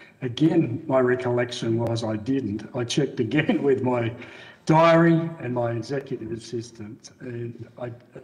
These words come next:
it, it appears I did not. So, um,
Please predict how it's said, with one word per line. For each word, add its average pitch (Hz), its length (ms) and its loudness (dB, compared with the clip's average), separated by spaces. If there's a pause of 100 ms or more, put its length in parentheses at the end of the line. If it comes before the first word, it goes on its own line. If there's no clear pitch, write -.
it, 127 140 -8 (160)
it 123 120 -12
appears 131 420 -8
I 120 100 -4
did 131 240 -10
not. - 280 -10 (760)
So, 151 520 0 (500)
um, 123 800 -6